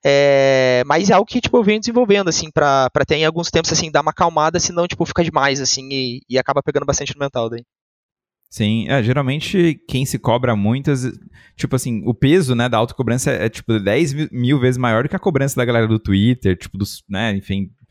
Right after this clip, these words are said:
Speaker 2: seus seguidores e tal, tipo, às vezes
Speaker 1: Sim,
Speaker 2: do, dos,
Speaker 1: concordo.
Speaker 2: dos, do, dos teammates ali, tipo, você às vezes se cobra muito mais do que, né, todo mundo junto ali, porque você sabe o que está passando, e às vezes você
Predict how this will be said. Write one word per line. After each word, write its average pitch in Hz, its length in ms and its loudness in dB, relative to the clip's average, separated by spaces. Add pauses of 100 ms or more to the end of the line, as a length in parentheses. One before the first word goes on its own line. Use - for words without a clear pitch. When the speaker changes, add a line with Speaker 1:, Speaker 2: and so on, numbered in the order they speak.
(220)
Speaker 2:
seus 101 180 -2
seguidores 101 680 2
e - 20 -20
tal, 104 280 0
tipo, 107 280 -4
às 107 100 2
vezes 117 160 2
Speaker 1:
Sim, 117 60 2
Speaker 2:
do, 113 80 2
dos, 107 160 -4
Speaker 1:
concordo. 156 220 0
Speaker 2:
dos, - 100 -10
do, 98 340 -12
dos - 220 -4
teammates 110 500 -2
ali, 98 340 0 (360)
tipo, - 180 -4
você 107 220 2
às 127 80 2
vezes 139 140 -2
se - 40 -10
cobra 139 220 0
muito 135 240 -6
mais 143 240 -2
do - 40 -14
que, - 140 -8 (180)
né, 113 160 -2
todo 127 200 -2
mundo 147 240 0
junto 123 340 2
ali, 101 160 0
porque - 160 -10
você 120 240 -4
sabe 120 320 0
o 127 60 -4
que - 60 -20
está 123 140 -2
passando, 120 680 0 (280)
e 113 120 2
às 113 100 2
vezes 120 140 0
você 131 260 0